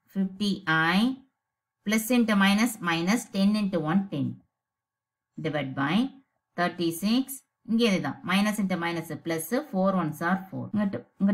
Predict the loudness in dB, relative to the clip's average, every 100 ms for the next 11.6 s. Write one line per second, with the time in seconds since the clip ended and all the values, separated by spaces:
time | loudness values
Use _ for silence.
0 | 4 2 4 2 2 -2 0 2 2 2
1 | 2 2 2 -8 -2 2 2 0 0 0
2 | 2 -2 0 0 2 0 0 -4 -6 -6
3 | -6 -8 _ _ _ -4 -4 -2 -6 -6
4 | -16 -16 -4 2 4 4 4 2 0 0
5 | 2 4 2 -2 -14 _ _ _ -6 -6
6 | -6 -10 -10 _ _ _ _ -6 0 2
7 | 2 2 2 0 -2 -10 -10 -4 0 2
8 | 2 -2 -8 -8 -8 -10 -4 -2 -2 -4
9 | _ _ _ _ _ _ -12 -6 -4 -4
10 | -2 0 0 -2 -8 -4 -2 -2 -4 -6
11 | -2 -2 -2 -4 -2